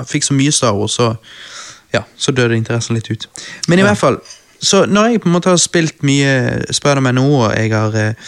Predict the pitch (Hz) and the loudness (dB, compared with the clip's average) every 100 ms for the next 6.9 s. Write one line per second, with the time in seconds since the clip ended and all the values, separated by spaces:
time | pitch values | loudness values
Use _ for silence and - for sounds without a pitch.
0 | - - - - 147 - 156 139 135 - | -20 -20 -16 -4 -2 -2 -2 0 0 -2
1 | 147 135 135 131 - - - 143 - 117 | -4 -4 -2 -4 -4 -6 -2 0 2 0
2 | 131 - 131 117 113 113 104 110 - - | 0 0 0 0 -2 -2 -4 -6 -10 -20
3 | - _ - 294 156 214 202 147 180 190 | -20 _ -2 0 2 0 -2 -2 2 2
4 | 113 - 117 - 120 117 127 127 117 113 | 2 2 0 0 -2 0 0 0 0 0
5 | 120 117 120 131 131 120 113 117 - 120 | 0 0 0 0 0 0 -2 -2 0 0
6 | 131 - 123 113 - - - - 147 | 0 0 0 0 -4 -16 -16 -4 0